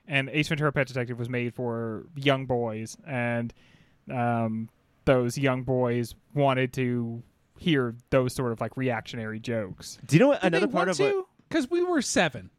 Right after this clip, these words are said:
Speaker 3: Did we wanna hear it, or did they force it upon us?
Speaker 2: Yeah.
Speaker 1: That's a good point. No, that's a good point. Yeah,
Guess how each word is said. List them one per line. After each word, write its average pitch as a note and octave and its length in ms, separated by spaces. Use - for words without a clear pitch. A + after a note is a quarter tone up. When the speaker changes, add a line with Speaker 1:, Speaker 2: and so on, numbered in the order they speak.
Speaker 3:
Did B3 160
we C#4+ 80
wanna D#4+ 240
hear D4+ 300
it, B3 120
or B3 80
did G#3+ 160
they A3 140
force D#3+ 360
it D#3 140
upon B2 360
us? - 260
Speaker 2:
Yeah. G3 160
Speaker 1:
That's C#4+ 160
a D#4 40
good D#4+ 140
point. B3+ 140
No, C4 140
that's C#4 120
a F4 60
good D#4+ 140
point. F3 320
Yeah, F#3+ 260